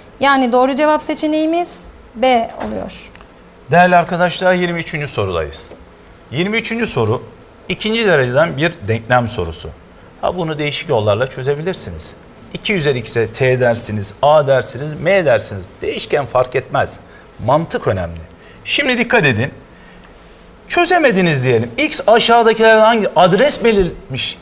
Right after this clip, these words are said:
Speaker 2: X aşağıdakilerden hangisidir de demiş. İkiyi koyun bakalım ne oluyor?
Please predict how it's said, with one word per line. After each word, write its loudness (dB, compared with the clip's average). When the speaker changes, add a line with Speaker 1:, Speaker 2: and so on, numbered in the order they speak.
Speaker 2:
X 0
aşağıdakilerden 4
hangisidir 2
de 0
demiş. -10
İkiyi -2
koyun 0
bakalım -2
ne -4
oluyor? -6